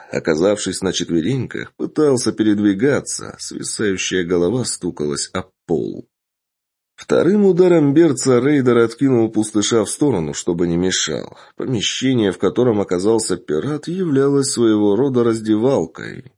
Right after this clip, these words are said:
В трёх открытых металлических шкафах висели плащи химзащиты, на полочках сверху лежали противогазы.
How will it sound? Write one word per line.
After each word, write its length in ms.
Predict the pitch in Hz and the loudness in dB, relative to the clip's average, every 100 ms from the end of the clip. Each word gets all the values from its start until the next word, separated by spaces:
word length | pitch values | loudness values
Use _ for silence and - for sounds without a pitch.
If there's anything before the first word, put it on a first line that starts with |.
| _ _ _ | _ _ _
В 100 | - | -8
трёх 360 | - 139 110 | -4 -2 -2
открытых 600 | 101 - 123 139 127 98 | -4 -2 0 0 -2 -4
металлических 760 | 95 85 87 110 92 90 - 78 | -2 0 0 0 -4 -6 -6 -4
шкафах 720 | - - 82 76 135 107 - | -4 -2 -4 -2 -4 -6 -4
висели 460 | 76 90 - 165 135 | -2 -2 0 0 0
плащи 520 | - 104 95 - 127 | 0 0 0 -2 -4
химзащиты, 1040 | - 110 104 98 98 - 90 62 - - - | -2 -2 0 0 -2 -4 -6 -8 -12 -18 -10
на 220 | 58 71 | -6 -4
полочках 540 | - 120 95 - 73 | -2 0 0 -2 -6
сверху 540 | - 67 90 135 - 135 | -6 -4 -4 -4 -2 0
лежали 500 | 156 131 90 78 76 | 0 0 -2 -4 -4
противогазы. 1160 | 85 82 87 92 95 87 67 - - - - | -6 -4 -2 0 0 -2 -2 -6 -12 -14 -16